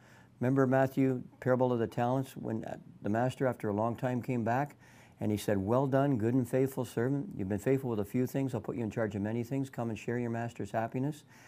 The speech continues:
Isn't that the words you want to hear when you get to heaven? And how you manage money is an important part of that. But a treasure on earth represents those things that we tend to value when we're here on earth,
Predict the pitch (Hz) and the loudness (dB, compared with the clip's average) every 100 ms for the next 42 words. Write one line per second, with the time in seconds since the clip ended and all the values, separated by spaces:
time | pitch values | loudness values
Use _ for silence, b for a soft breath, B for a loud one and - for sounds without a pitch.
0 | B B - 135 170 160 147 143 127 135 | B B 0 2 4 2 2 2 2 2
1 | 104 101 123 131 131 107 127 175 160 117 | 0 0 0 0 -2 -2 -2 -2 -2 -2
2 | 110 123 123 117 127 151 135 _ _ _ | 0 -2 -2 -4 -4 -6 -10 _ _ _
3 | _ - 113 151 180 160 151 135 113 139 | _ -6 0 4 4 4 4 2 2 2
4 | 139 101 98 104 104 131 135 123 135 139 | 2 0 0 -4 -2 -2 -2 -2 -2 -2
5 | 135 85 90 - - - B B B B | -4 -6 -10 -18 -20 -20 B B B B
6 | B - 131 139 208 226 208 160 156 127 | B 6 8 10 8 10 10 10 8 8
7 | - 131 - 117 120 95 135 196 196 139 | 6 4 4 2 2 4 4 4 4 2
8 | 120 113 104 - 170 190 147 139 131 131 | 2 2 0 0 2 2 4 6 8 6
9 | 117 110 104 87 131 143 131 107 92 90 | 4 0 0 0 2 2 2 2 0 -2